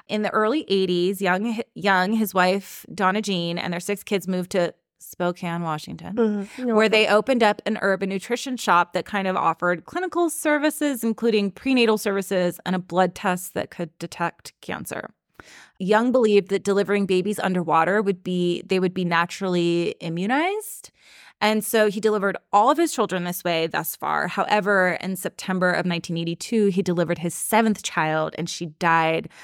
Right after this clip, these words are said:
Speaker 1: as, of asphyxiation and cardiac arrest as he kept her underwater for almost an hour.
Speaker 2: An hour?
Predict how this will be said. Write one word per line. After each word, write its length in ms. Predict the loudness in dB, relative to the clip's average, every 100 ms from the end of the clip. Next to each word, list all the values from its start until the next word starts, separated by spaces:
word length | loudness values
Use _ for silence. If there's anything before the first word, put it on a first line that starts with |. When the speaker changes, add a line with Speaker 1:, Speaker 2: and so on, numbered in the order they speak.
| -20 -6
Speaker 1:
as, 160 | -4 -4 0
of 200 | 0 2 -2
asphyxiation 880 | -4 -6 -6 -6 -2 0 0 -2 -4
and 160 | -4
cardiac 460 | 0 2 4 2 0
arrest 460 | 0 0 0 -4 -8
as 120 | -6
he 100 | -8
kept 260 | -8 -8
her 100 | -6
underwater 480 | -4 -2 -2 0 -2
for 200 | -4 -6 -6
almost 300 | -8 -8 -8
an 100 | -8
hour. 460 | -8 -6 -8 -10 _ _ 0
Speaker 2:
An 100 | 0 2
hour? 400 | 2 2 0